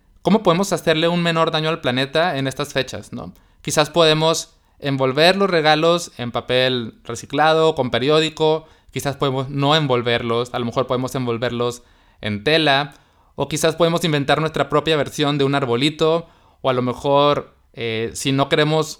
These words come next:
que sea difícil lavar los platos en una fiesta o en la posada, ¿qué tal si cada quien lava su propio plato o cada quien lleva su plato y lo lava y se lo, y se lo va con él de regreso a su casa? O sea,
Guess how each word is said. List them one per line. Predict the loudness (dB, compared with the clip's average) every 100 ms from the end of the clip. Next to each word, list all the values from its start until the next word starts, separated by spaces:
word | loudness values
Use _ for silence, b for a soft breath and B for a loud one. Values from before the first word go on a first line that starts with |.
| _
que | -4
sea | 0 2 4 2 -2 _ _ _ _
difícil | -10 -6 0 0 2 0 2
lavar | 2 2 0
los | -4
platos | 0 -2 -2 -4
en | -4
una | -4 -4
fiesta | -2 -4 -4 -4
o | -2
en | -4
la | -6
posada, | -2 2 2 2 -4 b b _
¿qué | -2
tal | 0 0
si | 0 0 0 0 -6 b b -4
cada | -2 0
quien | 0 2
lava | 2 0
su | -2
propio | -4 -4 -2
plato | 2 2 4 2
o | 2
cada | 2 2
quien | 0
lleva | 0 0 0
su | -2
plato | 2 2 2
y | 0
lo | 0
lava | 0 0
y |
se | -2 -4
lo, | -4 -4 -8 _ -12
y | -10
se | -8
lo | -8 -10 -10 -6
va | -4 -2
con | -2 -4
él | -2
de | -4
regreso | -6 -8 -10
a |
su | -14 -4
casa? | -2 0 -2
O | 2
sea, | 2 2